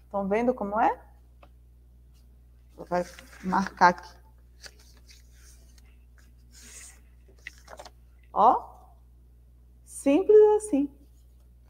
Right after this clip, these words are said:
Acabou, Praiane? Não acabou ainda não, mas é só isso, a parte de você dobrar.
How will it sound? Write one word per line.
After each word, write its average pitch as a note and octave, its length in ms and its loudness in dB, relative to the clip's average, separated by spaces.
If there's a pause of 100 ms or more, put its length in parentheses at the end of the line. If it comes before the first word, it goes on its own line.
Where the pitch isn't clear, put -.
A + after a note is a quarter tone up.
(280)
Acabou, D4 640 6
Praiane? A#3 580 0
Não E3 280 -8
acabou F#3 320 0
ainda G#3 220 0
não, B4+ 180 -2
mas G#3+ 180 -4
é B3 100 4
só - 320 0
isso, B3+ 240 2
a G#3+ 220 2
parte G#3 320 -2
de A3 80 -2
você A3 260 2
dobrar. A3 640 0